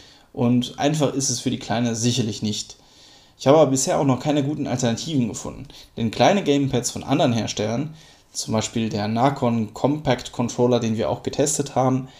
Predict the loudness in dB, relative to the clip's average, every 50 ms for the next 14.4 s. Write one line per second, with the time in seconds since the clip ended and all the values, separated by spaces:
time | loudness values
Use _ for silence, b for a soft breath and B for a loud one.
0 | B B B -8 -4 -2 0 0 0 -2 -4 -6 -6 -6 -4 -4 -4 -2 0 0
1 | -2 0 2 2 4 2 2 0 -8 b b b b b b b b b b b
2 | -8 -4 0 4 6 6 6 6 6 2 -2 -2 0 2 4 4 4 4 2 -2
3 | -8 -16 _ b b b b b b b b b b b -2 2 4 4 4 4
4 | 2 2 2 2 0 0 -2 -2 -2 -2 -4 -4 -4 -6 -6 -4 2 4 4 4
5 | 4 4 2 0 -2 -4 -4 -4 -2 0 0 0 -2 -4 -10 -16 -18 -6 -2 -2
6 | -2 -2 -2 -4 -2 0 0 0 0 0 0 0 0 0 -2 -4 -6 -8 -8 -10
7 | -10 -14 -16 b b b b b b _ _ _ _ _ _ -4 -4 0 0 0
8 | 0 2 0 -2 -2 -2 -2 0 2 2 2 2 0 -2 -2 -2 -2 2 2 2
9 | 0 0 -2 -2 -4 -4 -4 -6 -8 -8 -8 -8 -8 -4 -4 -4 -2 0 0 0
10 | 0 0 -2 -4 -2 0 0 2 4 2 2 2 0 -2 -2 0 2 0 0 0
11 | -2 -6 0 4 6 6 6 6 6 4 4 4 4 2 2 2 2 2 2 0
12 | 0 0 2 2 2 2 2 -2 -2 -2 -2 -2 0 0 0 0 -2 -4 -4 -2
13 | 0 0 0 -2 -4 -6 -6 -2 0 0 0 0 0 0 0 0 0 2 2 2
14 | 2 2 4 4 4 4 2 -2